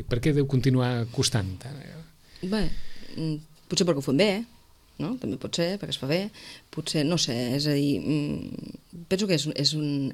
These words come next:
Speaker 2: és una minoria i és un, certes persones, no? Però per mi, eh, jo que ho veig des de la barrera,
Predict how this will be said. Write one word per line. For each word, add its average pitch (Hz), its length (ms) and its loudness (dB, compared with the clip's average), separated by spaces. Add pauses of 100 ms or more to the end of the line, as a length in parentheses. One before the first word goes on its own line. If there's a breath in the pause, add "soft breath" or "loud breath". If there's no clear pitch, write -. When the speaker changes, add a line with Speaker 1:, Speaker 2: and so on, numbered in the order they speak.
Speaker 2:
és 147 180 -4
una 165 140 2
minoria 131 580 -2
i 135 220 -2
és 143 140 -4
un, 139 400 -4
certes - 320 -6
persones, - 460 -8
no? 143 120 -6 (320 loud breath)
Però 156 220 2
per 156 240 0
mi, 160 180 8
eh, 160 160 6
jo 156 80 4
que 160 80 0
ho 156 40 2
veig 147 140 2
des 147 140 -2
de 151 80 -2
la 139 60 0
barrera, 147 420 0